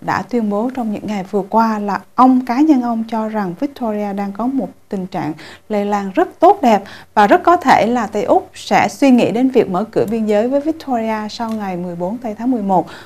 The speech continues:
có nghĩa là sau ngày Tây Úc mở cửa cho những nơi khác.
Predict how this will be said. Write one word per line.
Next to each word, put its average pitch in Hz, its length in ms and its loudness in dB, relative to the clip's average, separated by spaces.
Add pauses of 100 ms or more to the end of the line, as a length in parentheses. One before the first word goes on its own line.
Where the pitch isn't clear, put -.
có 302 100 4
nghĩa 220 140 8
là 240 120 4
sau 262 260 4
ngày 226 300 0
Tây 233 140 -2
Úc 311 200 -2
mở 190 220 2
cửa - 220 0
cho 240 100 -2
những 214 240 -2
nơi 226 140 -2
khác. 254 280 0